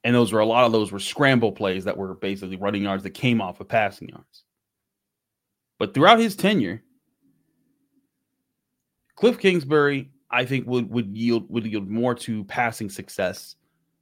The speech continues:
than rushing success. And, and Zach Robinson, all he's been is a quarterback coach and a receivers coach and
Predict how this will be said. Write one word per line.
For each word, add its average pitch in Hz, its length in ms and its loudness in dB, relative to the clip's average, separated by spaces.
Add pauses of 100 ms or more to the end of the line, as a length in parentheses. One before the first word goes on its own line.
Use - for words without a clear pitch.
(600)
than 104 600 -2
rushing 104 360 -2
success. - 480 -14
And, 123 120 0
and 139 240 2
Zach 185 240 4
Robinson, 139 440 4
all 135 140 0
he's 135 180 -2
been 127 160 2
is 104 120 -2
a 101 40 -6
quarterback 107 460 -2
coach - 460 -10 (120)
and 107 120 -6
a 101 80 -6
receivers 101 420 -10
coach 98 400 -8 (460)
and 104 260 -2